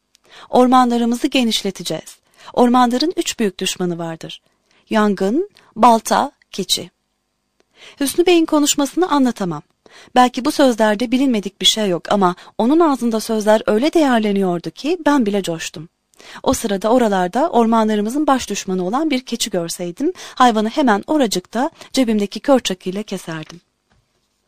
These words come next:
Hüsnü Bey ormanların bir memleketin iklimini değiştireceğini örnekler getirerek anlatıyordu. Ağaç dikerek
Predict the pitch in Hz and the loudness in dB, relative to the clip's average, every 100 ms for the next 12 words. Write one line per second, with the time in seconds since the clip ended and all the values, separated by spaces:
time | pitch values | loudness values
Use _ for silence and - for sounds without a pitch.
0 | _ _ _ _ - - - 277 - 349 | _ _ _ _ -20 -20 -4 -2 2 6
1 | 330 277 277 285 277 339 381 311 277 277 | 8 8 8 8 6 4 4 4 4 2
2 | 285 277 - 262 - 254 311 - 247 233 | 2 -2 -2 -4 0 2 2 2 2 2
3 | - 214 196 196 202 311 262 247 247 254 | 2 2 4 4 2 4 4 4 6 6
4 | 247 233 233 233 185 160 170 175 165 - | 6 2 0 2 2 2 0 0 -2 -4
5 | 165 160 - _ _ _ _ - - - | -4 -6 -12 _ _ _ _ -20 -2 4
6 | 226 247 - 202 196 247 - | 6 4 -2 -2 0 0 -2